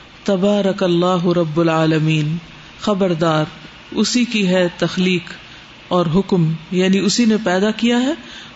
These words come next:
اور حکم بھی اسی کا چلے گا۔ بہت بابرکت ہے اللہ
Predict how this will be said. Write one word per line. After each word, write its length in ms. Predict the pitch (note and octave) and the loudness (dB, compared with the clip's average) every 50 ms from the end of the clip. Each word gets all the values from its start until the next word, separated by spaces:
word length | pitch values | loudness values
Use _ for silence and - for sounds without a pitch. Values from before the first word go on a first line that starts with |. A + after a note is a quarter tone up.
| - - | -10 -6
اور 120 | - G3+ F#3 | -2 0 0
حکم 260 | G#3+ A#3+ A#3 - B3+ B3+ | 0 0 0 2 2 4
بھی 100 | B3+ A#3 | 4 4
اسی 220 | G#3+ - A3+ A#3+ | 2 2 0 0
کا 140 | - F#3 E3+ | 0 -2 0
چلے 280 | - F3+ E3 D3+ D3+ C#3+ | 0 0 0 0 0 -2
گا۔ 100 | D3+ D3+ D#3+ - - - - - - - - - - - - - - - F#3 | -4 -6 -8 -10 -14 -20 -20 -20 -20 -20 -20 -20 -20 -20 -20 -16 -12 -4 -2
بہت 240 | G#3 G#3 G3+ B3+ A#3+ A3+ | 0 2 2 0 0 0
بابرکت 600 | F#3+ G3 F#3 F3 D#3 F3+ F3+ E3+ - F#3+ F#3 - | 0 0 0 0 0 -2 -2 -2 -2 -4 -2 -2
ہے 60 | F#3+ E3+ | -2 -2
اللہ 440 | - D#3+ D#3+ D#3+ D#3+ E3 F3 F#3 | 0 0 0 2 2 2 2 0